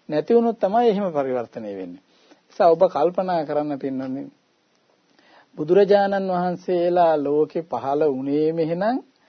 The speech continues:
අපි සසර දුකෙන් කියන්න. මොකද කරන්නද? ඈතර කරන්නමයි. එහෙනම් සංසාරේ කොතනකවත් නතර කරවන්න නම් අදහසකින් නෙමෙයි ඈතර කරවන්නමයි. දැන් ඈතර කරවන්න ආපු අපි දැන් කරන්නේ මොකද්ද?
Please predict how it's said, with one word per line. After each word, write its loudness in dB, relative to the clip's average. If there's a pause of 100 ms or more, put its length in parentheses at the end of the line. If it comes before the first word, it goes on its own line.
(340)
අපි -6
සසර -2
දුකෙන් 0 (1040)
කියන්න. -2 (280)
මොකද 2
කරන්නද? -2 (460)
ඈතර 6
කරන්නමයි. -2 (380)
එහෙනම් -4
සංසාරේ 2
කොතනකවත් 2
නතර -2
කරවන්න 2
නම් 0
අදහසකින් 0
නෙමෙයි 4
ඈතර 4
කරවන්නමයි. -6 (800)
දැන් 2
ඈතර 2
කරවන්න 2
ආපු -2
අපි -2 (720)
දැන් 2
කරන්නේ 2
මොකද්ද? -8